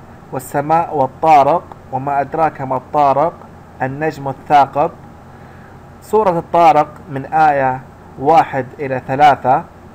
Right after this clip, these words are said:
بالفعل أثبت العلماء أن هذه النجوم تطرق صفحة السماء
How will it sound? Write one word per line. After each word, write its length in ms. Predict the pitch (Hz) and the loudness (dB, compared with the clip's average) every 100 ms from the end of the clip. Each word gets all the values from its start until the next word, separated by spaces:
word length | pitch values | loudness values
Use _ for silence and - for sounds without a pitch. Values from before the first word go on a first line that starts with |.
| - - - - | -20 -20 -12 -10
بالفعل 560 | 147 220 156 165 175 - - - - | -6 -4 0 0 0 -6 -20 -12 -8
أثبت 360 | 180 - 151 | -8 -6 -8
العلماء 720 | 147 139 135 131 135 156 151 - - - - - - - | -6 -4 0 0 2 2 2 -2 -18 -20 -20 -20 -20 -18
أن 100 | 135 | -12
هذه 360 | 143 175 190 175 | -6 -4 -4 -6
النجوم 560 | 147 143 139 160 151 147 - | -6 -8 -4 -2 -2 -6 -6
تطرق 460 | 170 160 143 143 - | -6 -6 -6 -8 -8
صفحة 440 | - 151 - 123 | -6 -6 -6 -10
السماء 560 | - - 120 120 147 165 | -10 -10 -8 -2 -2 -2